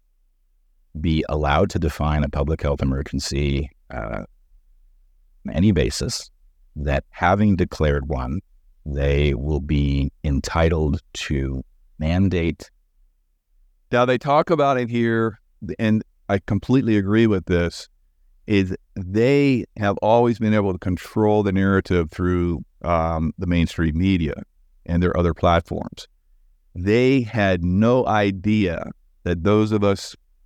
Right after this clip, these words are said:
Speaker 2: that are, have our podcast and so forth would have such an impact and awaken humanity the way that we have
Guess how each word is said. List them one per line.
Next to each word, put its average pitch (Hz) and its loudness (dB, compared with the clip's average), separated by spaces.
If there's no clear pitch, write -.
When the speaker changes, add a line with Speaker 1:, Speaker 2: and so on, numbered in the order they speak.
Speaker 2:
that 95 2
are, 82 0
have 95 0
our 87 -2
podcast 104 -2
and 101 -2
so 104 0
forth 110 0
would 98 0
have 104 0
such - 0
an 95 0
impact 101 -2
and 90 0
awaken 92 2
humanity 85 0
the 87 -2
way 90 2
that 85 -2
we 85 0
have 85 0